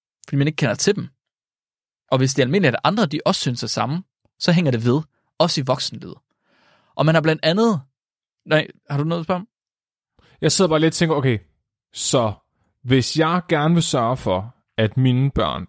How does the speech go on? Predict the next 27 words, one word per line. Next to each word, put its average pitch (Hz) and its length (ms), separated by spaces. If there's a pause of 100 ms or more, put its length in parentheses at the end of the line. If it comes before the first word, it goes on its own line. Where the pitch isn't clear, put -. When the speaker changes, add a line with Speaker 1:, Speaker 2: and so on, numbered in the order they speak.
(100)
Speaker 2:
ikke 127 420 (120)
bliver 101 340 (340)
konservative 107 1000
og 98 140
racist-, 95 440
fremmedhadske, - 600 (720)
så - 140
skal - 160
jeg - 80
faktisk 143 280
sørge 135 200
for - 140
at 120 60
fuldstændig 135 480 (120)
ødelægge 139 480
deres 95 360
følelse 123 500
af - 80
disgust. - 640 (1400)
Så - 140
jeg 127 80
burde 156 260
tvinge 156 400
dem 147 120
til 139 140
at 123 60
spise - 320